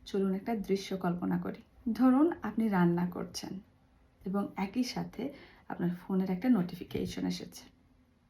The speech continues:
এবং তার পাশাপাশি আপনার সন্তান দাঁড়িয়ে আপনাকে ডাকছে, "মা, মা, আমার দিকে একটু দেখো।" ও যেন কি আপনাকে বলতে চাচ্ছে।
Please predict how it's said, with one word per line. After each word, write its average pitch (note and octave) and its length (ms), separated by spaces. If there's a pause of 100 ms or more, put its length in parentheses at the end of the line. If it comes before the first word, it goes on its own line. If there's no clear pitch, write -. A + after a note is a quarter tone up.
(300)
এবং F#3 220
তার F3+ 260
পাশাপাশি B3 640
আপনার G#3 280
সন্তান A3+ 580 (440)
দাঁড়িয়ে G3 400
আপনাকে F#3+ 360
ডাকছে, F3+ 500 (200)
"মা, G#3 300
মা, F#3 380 (400)
আমার F#3 220
দিকে G3 180
একটু G3+ 220
দেখো।" F3+ 420 (680)
ও G#3+ 80
যেন G3+ 280
কি G3+ 280
আপনাকে F#3+ 360
বলতে F3+ 400
চাচ্ছে। - 400